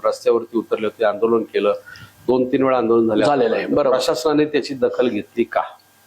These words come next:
Speaker 2: हरित सेतूबद्दल सुद्धा मी ऑब्जेक्शन घेतलं होतं आणि त्यानंतर हरित सेतूची सगळी टीम माझ्या ऑफिसमध्ये आली होती. हरित सेतू हे कसं उपयुक्त आहे किंवा हरित सेतूचे फायदे काय हे त्यांनी मला पटवून दिलं होतं.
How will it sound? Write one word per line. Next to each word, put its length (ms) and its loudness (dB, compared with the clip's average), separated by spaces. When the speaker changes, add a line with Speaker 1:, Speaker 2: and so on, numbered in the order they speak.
Speaker 2:
हरित 220 0
सेतूबद्दल 640 0
सुद्धा 240 0
मी 400 2
ऑब्जेक्शन 520 0
घेतलं 260 2
होतं 280 0
आणि 300 0
त्यानंतर 400 2
हरित 260 0
सेतूची 420 0
सगळी 300 0
टीम 200 0
माझ्या 220 2
ऑफिसमध्ये 480 0
आली 140 2
होती. 260 0
हरित 280 0
सेतू 340 0
हे 80 4
कसं 260 0
उपयुक्त 460 2
आहे 240 0
किंवा 160 2
हरित 180 2
सेतूचे 380 0
फायदे 380 2
काय 180 2
हे 100 2
त्यांनी 240 0
मला 180 2
पटवून 380 0
दिलं 180 4
होतं. 200 -2